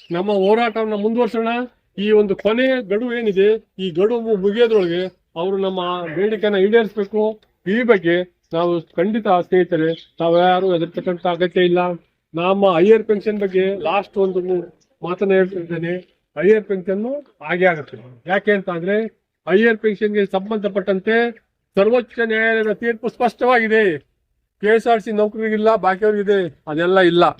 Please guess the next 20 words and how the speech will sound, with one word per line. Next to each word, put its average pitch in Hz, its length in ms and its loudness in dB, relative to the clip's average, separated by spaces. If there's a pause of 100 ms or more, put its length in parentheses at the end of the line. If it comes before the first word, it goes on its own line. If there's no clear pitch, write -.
(260)
ಯಾಕೆ 170 300 0
ಅಂತ 175 180 -4
ಅಂದ್ರೆ 165 360 0 (880)
ಈ 190 180 4
ದೇಶದಲ್ಲಿ 196 680 4 (340)
ಸಾವಿರದ 208 440 4
ಐದುನೂರು 208 340 4
ಕಂಪನಿಗಳು 196 600 2
ಎಕ್ಸೆಂಪ್ಟೆಡ್ 196 560 2
ಇದಾವೆ, 196 440 0 (340)
ಸಾವಿರದ 208 360 4
ಆರುನೂರು 214 340 2
ಕಂಪನಿಗಳು 190 520 2
ಅನ್ಎಕ್ಸೆಂಪ್ಟೆಡ್ 196 600 4
ಇದಾವೆ. 147 240 -6 (520)
ಎಕ್ಸೆಂಪ್ಟೆಡ್, 220 540 2
ಅನ್ಎಕ್ಸೆಂಪ್ಟೆಡ್ 220 1160 4 (140)
ಯಾವ್ದು 202 600 2
ಡಿಫರೆನ್ಸ್ 240 380 2
ಇಲ್ಲ. 226 120 -2